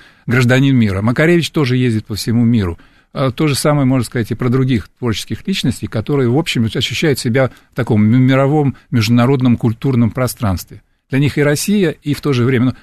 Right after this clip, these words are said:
скажем, тот же Де-, Депардье, да, который голосовал на выборах президента как гражданин России, в то же время мы прекрасно знаем, что это величайший деятель, а, так сказать, французской кинематографической культуры.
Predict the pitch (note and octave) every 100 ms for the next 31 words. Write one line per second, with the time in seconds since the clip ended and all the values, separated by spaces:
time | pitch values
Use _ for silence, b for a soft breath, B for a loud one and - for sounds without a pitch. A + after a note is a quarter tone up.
0 | b - C3+ A#2+ A2 A#2+ G#2+ A#2 G#2 A#2+
1 | A#2+ A#2 A2 G#2 E2+ E2+ A2 A2+ - G2+
2 | F#2+ F#2 A2+ G2+ F2 - b b A2 G#2+
3 | G2+ F2+ - G#2 G#2+ C#3+ - A2 G#2+ G2
4 | G#2+ G2+ A2+ G#2+ A#2+ C3 F#3+ D3 C3 C3
5 | B2 A2 A2+ A#2 - - B2 A2+ G#2+ A2
6 | - A#2+ G#2 b b b - A#2+ - D#3
7 | - A2+ A2+ A#2+ F#2+ G#2+ b b b -
8 | G#2+ G2 - G#2 - A2+ A2 C3+ - A#2
9 | - G#2 G2+ G2 G#2 F2+ G2 - G#2 A2+
10 | A2 - E2+